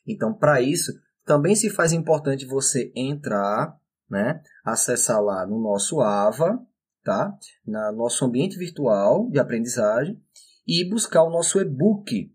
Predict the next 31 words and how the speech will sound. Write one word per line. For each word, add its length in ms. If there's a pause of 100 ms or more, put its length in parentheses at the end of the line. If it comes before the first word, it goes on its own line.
(340)
Pra 200
quê? 360 (100)
Pra 180
que 120
você 260
possa 680 (400)
acompanhar 800 (160)
passo 320
a 60
passo 440
cada 240 (160)
dessas 340
informações 480
que 100
eu 80
tô 160
te 120
apresentando 520
aqui. 340 (480)
Tranquilo? 540 (380)
A 80
gente 180
vai 160
ver 140
também 600 (140)
nessa, 320
nessa, 600 (100)
nessa 220
primeira 300
proposta, 600
né, 180